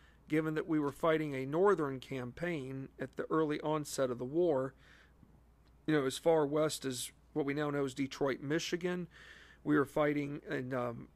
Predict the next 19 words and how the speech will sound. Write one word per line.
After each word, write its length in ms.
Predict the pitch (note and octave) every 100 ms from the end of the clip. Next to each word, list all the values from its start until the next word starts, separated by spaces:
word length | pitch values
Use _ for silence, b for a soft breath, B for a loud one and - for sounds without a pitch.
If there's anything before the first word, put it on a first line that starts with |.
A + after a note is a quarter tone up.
| -
a 60 |
place 460 | - - D#3 D3 -
outside 420 | D3 C3+ C#3 C3+
of 100 | B2
Toledo, 600 | - C#3+ D3+ D3+ D3 D3
Ohio, 520 | C3 B2+ D3 D3 D3
known 220 | C#3 C3+ C3
as 120 | B2+
Fort 340 | - D3+ C3+
Meigs. 640 | C#3+ C#3+ E3 D#3+ D#3+ - - B B B B B
We, 400 | C#3 C#3 C3 C3+
um, 500 | - C3 A#2+ A#2+ - - _ _ _ - - -
we 120 | C#3+
were 120 | B2+
fighting 580 | - D#3+ E3 D#3+ D#3 - -
along 280 | D3+ C#3+ D3
the 100 | C3+
Niagara 540 | C3+ C#3 C3+ C#3+ C#3+
frontier. 800 | B2+ C3+ B2 A2 - G3 G3+ G3